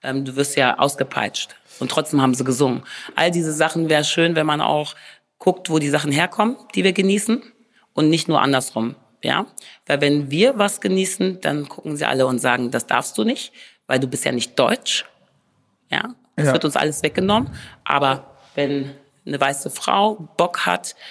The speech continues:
Speaker 1: etwas zu machen oder Kim Kardashian Bock hat, was zu machen, dann ist das alles legitim und cool. Wenn die Fashion, wenn die Fashion-Welt Bock hat, Prinz, afrikanische Prinz nachzukopieren, dann wird das gemacht. Dahinter ist eine Religion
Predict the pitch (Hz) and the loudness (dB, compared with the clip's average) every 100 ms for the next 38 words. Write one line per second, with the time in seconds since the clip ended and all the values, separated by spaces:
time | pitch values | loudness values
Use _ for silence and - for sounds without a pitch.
0 | - - - 160 - - 151 160 190 175 | -6 -4 -2 -4 -2 0 0 2 0 2
1 | 139 135 156 - 143 147 208 - 165 139 | 2 0 -4 -6 -4 0 0 0 -2 -2
2 | - 175 - - 160 156 - 151 165 175 | -2 0 0 0 -2 -2 0 0 2 0
3 | 143 - - 143 - - - 151 151 - | -2 -4 -10 -4 -2 -2 -8 -12 -12 -12
4 | 160 143 - - 123 120 - - - 127 | -12 -12 -16 -8 -6 -6 -10 -18 -2 0
5 | 127 127 226 220 196 190 - - - - | 0 2 2 2 2 0 -8 -16 -20 -2
6 | 143 147 139 202 196 170 160 160 - 180 | 2 2 0 0 0 2 0 -2 -2 -2
7 | - 156 156 - - - - - 208 190 | 2 0 0 -6 -12 -14 -4 0 2 2
8 | - - - 180 180 - - 214 214 - | 0 -2 -2 0 -2 -4 0 2 2 2
9 | 131 - - 151 - 170 - - - 131 | 0 -4 -8 -6 -2 -2 -4 -12 -4 0
10 | 147 135 - 117 110 - - - - - | 2 0 0 0 0 -2 -8 -14 -6 -2
11 | 151 226 - - - - - _ _ _ | 2 2 2 -2 -4 -18 -20 _ _ _
12 | _ _ _ 156 156 151 143 131 139 123 | _ _ _ -2 0 2 0 2 0 0
13 | 123 | -4